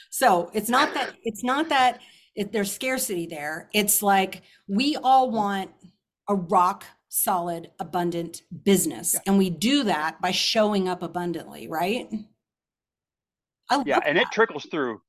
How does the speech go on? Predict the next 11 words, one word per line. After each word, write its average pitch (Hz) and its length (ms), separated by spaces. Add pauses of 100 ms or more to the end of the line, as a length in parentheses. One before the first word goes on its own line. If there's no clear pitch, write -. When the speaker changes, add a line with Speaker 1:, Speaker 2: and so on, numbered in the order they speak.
(160)
Speaker 1:
Mm-hmm. 196 220
Speaker 2:
for 147 160
sure. 113 460 (140)
I 160 140
can 185 180
see 156 340
down 131 680 (640)
onto 165 200
those 160 200
teams 180 400
who 135 500